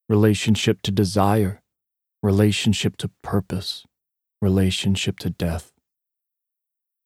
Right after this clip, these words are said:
I believe that when we understand the nature of relationship itself, we are able to show up to each and every one of these relationships clear-minded, compassionate, and confident.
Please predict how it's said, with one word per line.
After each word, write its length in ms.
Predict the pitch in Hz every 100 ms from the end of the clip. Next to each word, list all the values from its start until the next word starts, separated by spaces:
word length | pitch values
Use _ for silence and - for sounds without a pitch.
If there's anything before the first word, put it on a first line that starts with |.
| _ _ _ _ _ -
I 100 | 113
believe 560 | 123 117 127 127 117
that 140 | 110 98
when 160 | 110
we 120 | 117
understand 640 | 117 117 113 - 113 113 110
the 60 |
nature 460 | 101 104 104 - 104
of 100 | 98
relationship 680 | 104 92 95 - 101 - -
itself, 560 | 95 - 98 95 - _ _ _ _ _ _ _ _ _ -
we 100 | 107
are 120 | 110
able 300 | 123 117 123
to 80 | 113
show 340 | - - 110
up 120 | 104 -
to 120 | - -
each 340 | 120 131 -
and 180 | 117 - _
every 320 | 127 120 131 123
one 240 | 117 110
of 100 | 101
these 240 | 107 98
relationships 920 | 101 95 98 - 107 - 95 - - - _
clear-minded, 800 | - 117 110 104 104 107 95 92 _ _ _ -
compassionate, 720 | - 92 95 98 - 101 90 _ 95
and 100 | 92
confident. 540 | - 98 - 101